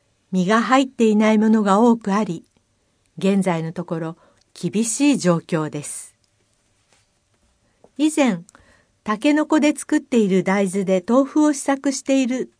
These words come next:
とお話ししました。現在も時間を見つけてはチャレンジしています。その他、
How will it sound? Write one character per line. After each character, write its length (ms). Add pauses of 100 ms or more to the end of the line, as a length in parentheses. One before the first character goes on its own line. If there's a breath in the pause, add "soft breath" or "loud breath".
(120)
と 200
お 60
話 420
し 100
し 60
ま 120
し 160
た。 160 (1600)
現 240
在 200
も 120
時 160
間 220
を 60
見 140
つ 100
け 140
て 140
は 180 (340)
チ 120
ャ 80
レ 120
ン 80
ジ 140
し 100
て 140
い 140
ま 160
す。 260 (1400)
そ 220
の 160
他、 400